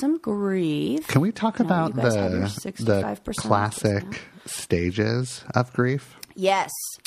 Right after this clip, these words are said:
Speaker 2: Um,
Speaker 1: Yes.
Speaker 2: there's,
Speaker 1: Absolutely.
Speaker 2: there's something, there's some good and bad, or I don't, I don't know, good and problematic thing, or g-, I don't know. There's, there's good things about it.
Speaker 1: Yeah.
Speaker 2: <laughs>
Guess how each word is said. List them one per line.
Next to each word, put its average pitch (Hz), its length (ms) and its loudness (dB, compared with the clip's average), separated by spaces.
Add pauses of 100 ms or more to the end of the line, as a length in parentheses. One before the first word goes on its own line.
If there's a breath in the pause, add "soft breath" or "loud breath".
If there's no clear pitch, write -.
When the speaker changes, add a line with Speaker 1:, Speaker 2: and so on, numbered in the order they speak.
(320 loud breath)
Speaker 2:
Um, 117 60 6
Speaker 1:
Yes. 170 240 4 (160)
Speaker 2:
there's, 185 320 2 (160)
Speaker 1:
Absolutely. 185 480 6
Speaker 2:
there's - 0 - (140)
something, 123 180 2
there's 147 160 2
some 151 200 0
good 127 360 4
and 110 380 -2
bad, 131 320 2 (100)
or 143 80 2
I 147 80 0
don't, 135 240 -6
I - 40 -4
don't 87 140 -4
know, - 180 -10
good 143 140 2
and 113 120 0
problematic 127 580 2
thing, 151 160 -2
or 127 60 2
g-, 127 100 -4 (300 loud breath)
I 143 80 2
don't 117 100 2
know. - 120 -10
There's, 143 340 2 (340 loud breath)
there's 139 160 4
good 196 200 2
things 135 200 2
about - 300 2
it. - 180 -2
Speaker 1:
Yeah. 440 1000 0
Speaker 2:
<laughs> - 40 -20